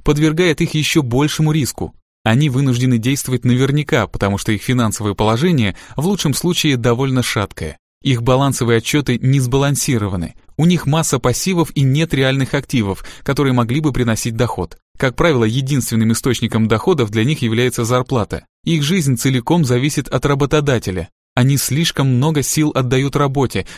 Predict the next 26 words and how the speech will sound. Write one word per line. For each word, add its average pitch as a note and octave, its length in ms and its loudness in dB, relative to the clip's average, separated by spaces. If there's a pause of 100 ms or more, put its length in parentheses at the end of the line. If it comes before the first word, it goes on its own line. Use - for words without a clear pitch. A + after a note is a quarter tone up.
задыхаясь C3 600 0
под B2 180 0
непосильным C3 680 0
бременем A#2+ 400 0
налогов A#2+ 500 0
и - 120 -4
долгов. G#2+ 560 -2 (300)
Вот C3 280 0
почему, A#2+ 400 0
когда A2 300 2
им A2+ 100 2
выпадает A#2 440 2
шанс A#2+ 300 -2
совершить A#2 460 -2
сделку A2 480 -2
всей A2+ 260 -2
своей G#2+ 280 0
жизни, A#2 440 0 (300)
они E3+ 200 4
просто E3 320 0
физически C#3+ 680 -2
не D3 160 0
в - 40 -4
состоянии C3 600 0
им A#2+ 260 0
воспользоваться. F#2+ 840 -4